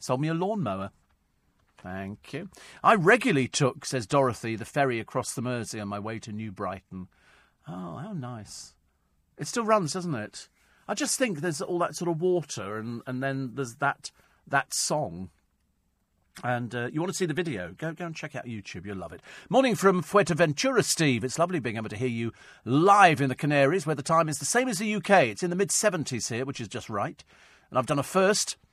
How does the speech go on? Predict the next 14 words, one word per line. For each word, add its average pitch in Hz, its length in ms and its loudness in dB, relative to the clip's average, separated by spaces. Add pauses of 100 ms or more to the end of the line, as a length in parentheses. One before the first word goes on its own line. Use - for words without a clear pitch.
(220)
and - 120 -12
come 160 160 4
away 143 160 6
on 127 100 4
my 131 180 4
own, 147 240 4
which 180 160 -4
is 143 100 -2
so 180 140 2
far 117 220 4
fun 123 200 -2
and 170 80 -8
quite 254 200 -4
liberating. 117 680 -4